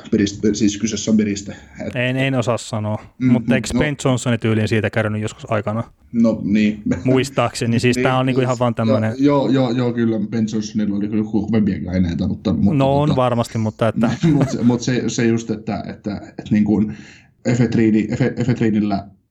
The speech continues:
Speaker 1: se on, se on, se on niin kuin valtaisa piriste, ja sitä sä et saa niin kuin todellakaan mistään apteekista.
Speaker 2: Niin, niin kyllä.
Speaker 1: Ainakaan Suomesta tai Prisman hyllystä. Et se
Speaker 2: Joo.
Speaker 1: on niin kuin
Speaker 2: Noniin, no mutta että ei, ei siinä.
Speaker 1: Jos, no, jos sulla on lääkityksiä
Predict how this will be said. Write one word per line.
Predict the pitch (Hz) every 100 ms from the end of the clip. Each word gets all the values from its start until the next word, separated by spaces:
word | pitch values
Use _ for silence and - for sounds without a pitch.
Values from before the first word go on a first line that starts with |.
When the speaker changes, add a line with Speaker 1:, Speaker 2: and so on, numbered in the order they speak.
| -
Speaker 1:
se | - 113
on, | 101
se | -
on, | 110 107
se | - 120
on | 107
niin | 104 107
kuin | 104 - - _ - 131
valtaisa | 139 120 117
piriste, | 110 98 - 101
ja |
sitä | - 113
sä | 107
et | 98
saa | - 104 98
niin | 95 -
kuin | 92 - _ - -
todellakaan | 107 98 101 101
mistään | 87 90 92 90
apteekista. | - 82 - - - - - -
Speaker 2:
Niin, | 127 135 147
niin | 120
kyllä. | 117 113 - -
Speaker 1:
Ainakaan | 117 117
Suomesta | 113 113 107 - -
tai | 107 98 - 107
Prisman | 113 104 104 95 - -
hyllystä. | 101 95 - - - -
Et |
se | 123 110
Speaker 2:
Joo. | 101
Speaker 1:
on |
niin | 92
kuin | - - - _ _ -
Speaker 2:
Noniin, | 143 175 147 - -
no | 147
mutta | 160 -
että | - 151
ei, | 151 151 - - 131
ei | 135 123
siinä. | 123 117 117 - _ -
Speaker 1:
Jos, | 170 196
no, | 147 165
jos | 180 -
sulla | 214
on |
lääkityksiä | 226 139 107 95 - 87